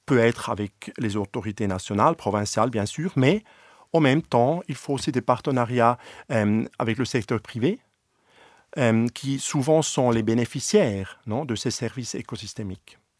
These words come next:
Tout d'abord, il faut dire que ces, ces mécanismes, non, de, de compensation, si on parle spécifiquement de ça,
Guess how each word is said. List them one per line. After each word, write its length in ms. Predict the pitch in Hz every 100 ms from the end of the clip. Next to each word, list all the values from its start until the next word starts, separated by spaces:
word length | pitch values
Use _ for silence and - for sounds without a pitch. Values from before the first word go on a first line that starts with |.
| _ _ _ _
Tout 140 | 190
d'abord, 340 | 180 170 160 143
il 80 |
faut 220 | 135 - 139
dire 340 | 139 180 -
que 140 | -
ces, 520 | 127 - 135 117 113 123
ces 200 | - 139
mécanismes, 600 | 139 165 147 139 110 104
non, 400 | 101 107 143 156
de, 540 | - 107 110 101 101 104
de 80 | 101
compensation, 880 | - 123 120 113 117 - - 110 95
si 140 | -
on 80 | 101
parle 220 | 107 101
spécifiquement 560 | - 107 117 104 - 117
de 100 | 101
ça, 360 | - 104 135